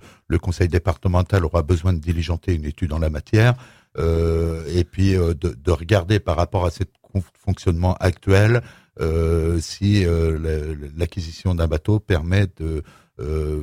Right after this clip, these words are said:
voilà, d'avoir un équilibre, euh, économique. Donc, euh, maintenant, il faut convaincre les autres conseillers départementaux. Euh, on s'y attellera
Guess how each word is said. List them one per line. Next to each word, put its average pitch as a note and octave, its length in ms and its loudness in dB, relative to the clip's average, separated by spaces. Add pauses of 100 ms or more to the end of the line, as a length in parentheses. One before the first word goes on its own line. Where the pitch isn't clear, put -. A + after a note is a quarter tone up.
voilà, E2+ 260 2
d'avoir D#2 380 -2
un D#2 140 -4
équilibre, D#2+ 500 -4
euh, D#2 440 0
économique. G#2+ 680 0
Donc, F2 300 -6
euh, E2 140 2 (340)
maintenant, F#2 380 4
il F2 80 2
faut F2 160 -4
convaincre F2+ 480 2
les E2 160 0
autres - 120 -2
conseillers E2+ 360 0
départementaux. F2+ 1080 2
Euh, D#2+ 400 0
on E2 120 -2
s'y - 180 -2
attellera E2 580 2